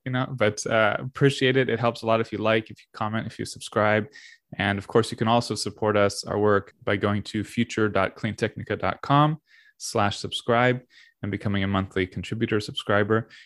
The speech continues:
Also get some exclusive content and early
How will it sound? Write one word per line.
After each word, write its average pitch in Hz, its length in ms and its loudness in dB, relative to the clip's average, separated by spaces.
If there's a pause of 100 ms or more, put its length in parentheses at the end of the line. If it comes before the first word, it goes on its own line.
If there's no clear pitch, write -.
(140)
Also 104 220 -4
get - 160 0
some 104 160 -4
exclusive 104 500 -2
content 131 540 0
and 104 260 -4
early 110 460 2